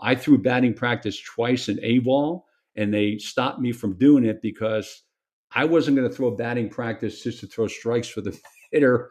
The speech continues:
I was gonna throw batting practice to get work in, and hitters were getting pissed off at me. So I wound up just going to the bullpen, but that's besides the point. But I long tossed just to loosen my arm up, never to see how far I could chuck a baseball.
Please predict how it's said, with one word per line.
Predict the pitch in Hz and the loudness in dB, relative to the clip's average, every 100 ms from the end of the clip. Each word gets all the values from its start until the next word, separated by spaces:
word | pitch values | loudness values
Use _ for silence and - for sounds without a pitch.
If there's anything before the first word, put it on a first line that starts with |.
| - - | -10 0
I | |
was | 151 170 | 2 4
gonna | 147 135 | 2 2
throw | 139 117 | 2 0
batting | 123 123 131 | 0 0 0
practice | 120 120 117 113 - | 0 -6 -4 -6 -4
to | 104 | -4
get | 98 110 | -2 2
work | 113 117 | 2 4
in, | 156 175 - _ _ | 2 2 -2 _ _
and | 104 98 | -2 2
hitters | 147 135 107 | 4 4 2
were | 110 | 2
getting | 107 95 | 2 2
pissed | - 143 - | 0 -4 -2
off | 110 120 120 | -4 -4 -2
at | 135 | 2
me. | 139 147 - - | 4 2 -2 -2
So | 120 110 | 0 2
I | 127 | 2
wound | 120 117 | 2 2
up | 107 - | 0 0
just | 101 - | -6 -2
going | 110 101 95 | -2 -2 -6
to | |
the | 90 | -12
bullpen, | - 98 98 87 76 _ | -4 -4 -4 -12 -14 _
but | - | -8
that's | 131 123 | -8 -6
besides | 123 - 113 117 - | -12 -14 -16 -16 -18
the | 101 | -20
point. | - 104 - _ _ _ - | -20 -20 -20 _ _ _ -8
But | 120 110 131 | -6 -6 -6
I | 139 | -4
long | 170 139 131 127 | -2 -2 -2 -4
tossed | - 127 120 120 - | -8 -8 -8 -10 -6
just | 135 - | -8 -6
to | |
loosen | 110 131 139 131 | -6 -4 -4 -6
my | 117 113 | -6 -6
arm | 127 139 | -4 -2
up, | 175 - _ _ _ _ - | -2 -4 _ _ _ _ -2
never | 131 175 165 | 0 2 0
to | |
see | 127 151 120 | 0 2 0
how | 120 | 0
far | 110 - 120 113 | -6 -4 -2 0
I | 107 | -2
could | 104 104 - | -4 -6 -4
chuck | 117 - | -6 -6
a | |
baseball. | 98 107 113 - 160 170 - | -2 0 0 -2 0 0 -6